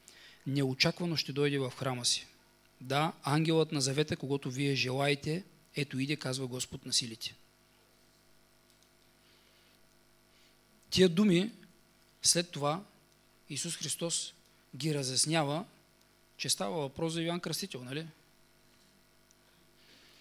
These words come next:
Този Илия, когато в последните стихове на Стария Завет се казва: "Ето, ще ви изпратя пророк Илия,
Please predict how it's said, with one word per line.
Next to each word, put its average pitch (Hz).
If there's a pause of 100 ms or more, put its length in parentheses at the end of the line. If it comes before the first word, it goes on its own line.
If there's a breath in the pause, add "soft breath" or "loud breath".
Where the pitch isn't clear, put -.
(160 loud breath)
Този 160
Илия, 151 (1000 soft breath)
когато 180
в -
последните 190
стихове 180
на 151
Стария 160
Завет 147
се 147
казва: 156
"Ето, 165
ще 151
ви 143
изпратя 151
пророк 151
Илия, 151